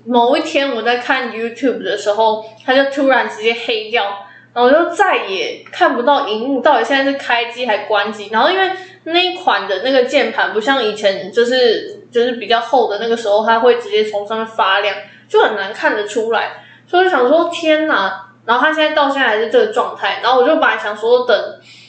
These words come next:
就是那时候，因为那时候一坏掉，然后刚好就疫情，我完全没有办法去，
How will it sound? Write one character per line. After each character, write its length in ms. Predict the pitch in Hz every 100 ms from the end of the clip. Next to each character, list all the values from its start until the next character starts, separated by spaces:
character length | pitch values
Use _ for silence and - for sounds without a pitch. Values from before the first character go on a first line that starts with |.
| - - -
就 120 | 285
是 200 | 311 311
那 120 | 339
时 80 | 320
候， 100 | 269
因 60 |
为 440 | 294 294 285 - 220
那 120 | 285
时 60 | 285
候 120 | 247
一 100 | 254
坏 360 | 233 294 220 214
掉， 240 | 220 196
然 80 | 208
后 80 | 226
刚 140 | 240
好 100 | 208
就 100 | 208
疫 240 | - 233 190
情， 220 | - -
我 100 | 202
完 180 | 220 233
全 180 | 240 226
没 100 | 233
有 80 | 220
办 120 | 220
法 200 | 196 214
去， 240 | 214 -